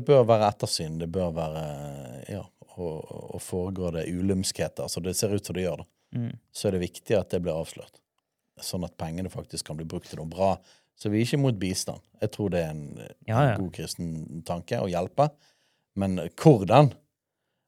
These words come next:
Speaker 1: man hjelper, det
Speaker 2: Ja,
Speaker 1: er
Speaker 2: altså, jeg, jeg, jeg mener jo at det ville vært, eh,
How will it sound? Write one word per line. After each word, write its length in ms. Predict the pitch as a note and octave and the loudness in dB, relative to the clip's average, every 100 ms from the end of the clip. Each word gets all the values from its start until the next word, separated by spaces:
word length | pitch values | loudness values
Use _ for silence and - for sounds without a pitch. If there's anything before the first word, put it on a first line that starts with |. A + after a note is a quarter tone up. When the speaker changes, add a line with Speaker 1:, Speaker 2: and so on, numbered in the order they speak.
| _ | _
Speaker 1:
man 140 | A#2+ B2 | 0 6
hjelper, 360 | A#2 - E2+ - - | 4 4 -4 -10 -2
det 80 | F#2 | 4
Speaker 2:
Ja, 120 | D3+ | 6
Speaker 1:
er 100 | A#2+ | 6
Speaker 2:
altså, 220 | D3 D#3 C3 | 4 4 4
jeg, 180 | D#3 - | 2 4
jeg, 200 | C#3+ D#3 | 2 4
jeg 120 | D#3 | 4
mener 180 | D#3+ C3 | 6 4
jo 80 | B2 | 2
at 80 | C3+ | 4
det 80 | |
ville 160 | C#3 B2+ | 4 4
vært, 260 | A#2 - C3+ | 2 0 2
eh, 220 | B2+ B2 | 2 2